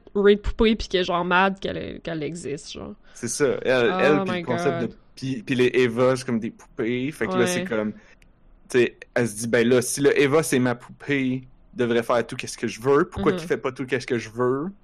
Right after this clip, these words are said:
Speaker 2: Parce que, ben, le Eva, il y a un petit peu d'individualisme. Il y a un
Speaker 1: Mhm.
Speaker 2: dedans.
Speaker 1: Il y a un peu sa
Speaker 2: Il y a
Speaker 1: maman
Speaker 2: un,
Speaker 1: dedans, là.
Speaker 2: il y a une âme. Puis, puis, puis elle a de la misère à connecter avec sa mère. Fait que la connexion avec l'Eva fonctionne pas trop.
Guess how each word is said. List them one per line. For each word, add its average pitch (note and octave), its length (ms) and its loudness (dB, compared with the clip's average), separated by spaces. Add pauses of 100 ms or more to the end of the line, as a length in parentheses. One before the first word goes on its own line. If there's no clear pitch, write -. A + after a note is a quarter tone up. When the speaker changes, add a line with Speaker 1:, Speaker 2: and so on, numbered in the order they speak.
(420)
Speaker 2:
Parce - 180 -18
que, G#2+ 200 0
ben, G2+ 260 0
le G2 180 -2
Eva, A2+ 320 0
il A2+ 60 -2
y A2 60 -2
a G#2 60 -2
un G2+ 40 -6
petit - 240 -16
peu A#2+ 180 -8
d'individualisme. G#2 1300 -8
Il A#2 60 -6
y G#2+ 80 -4
a - 20 -8
un - 720 -14
Speaker 1:
Mhm. F#3+ 220 -8 (480)
Speaker 2:
dedans. G3+ 240 -4
Speaker 1:
Il - 0 -
y F#3+ 40 0
a F#3 60 0
un - 80 -4
peu A3 140 0
sa G#3+ 60 -8
Speaker 2:
Il - 20 -8
y G#3 60 0
a - 20 -2
Speaker 1:
maman G3 300 -2
Speaker 2:
un, F3+ 40 -6
Speaker 1:
dedans, G#3+ 320 -6
là. B3 80 -8
Speaker 2:
il - 40 -6
y - 20 -8
a G2+ 100 -6
une G2+ 100 -4
âme. G#2 460 -8 (800)
Puis, G#2+ 240 -8
puis, G#2 260 -6
puis G#2 140 -6
elle G#2 100 4
a G#2 60 2
de G2+ 80 -4
la G2+ 80 2
misère G2+ 220 0
à G2+ 120 0
connecter G2+ 540 -6
avec G2 160 -2
sa F#2 120 -8
mère. F#2 400 -8
Fait G2 140 -8
que - 160 -16 (560)
la G2 120 -8
connexion G2+ 520 -6
avec G2 160 -4
l'Eva F#2+ 360 -4
fonctionne G2+ 400 -12
pas G2 120 -10
trop. G#2+ 380 -10